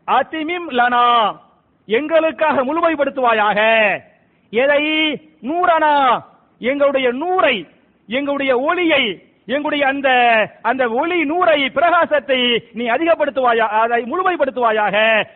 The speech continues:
என்று கேட்டுவிட்டு, "வக்ஃபிர் லனா", எங்களை நீ மன்னிப்பாயாக.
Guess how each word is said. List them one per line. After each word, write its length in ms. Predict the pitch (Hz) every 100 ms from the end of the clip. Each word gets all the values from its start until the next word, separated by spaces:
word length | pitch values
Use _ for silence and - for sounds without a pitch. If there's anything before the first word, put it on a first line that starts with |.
| -
என்று 260 | 208 214
கேட்டுவிட்டு, 840 | 208 247 214 196 156 233 254 240 - _ 175
"வக்ஃபிர் 440 | 202 247 277 311
லனா", 640 | 302 254 226 220 226 220 175 - _
எங்களை 440 | 190 233 247 240 240
நீ 300 | 302 349 233 - -
மன்னிப்பாயாக. 760 | 226 359 349 262 247 226 208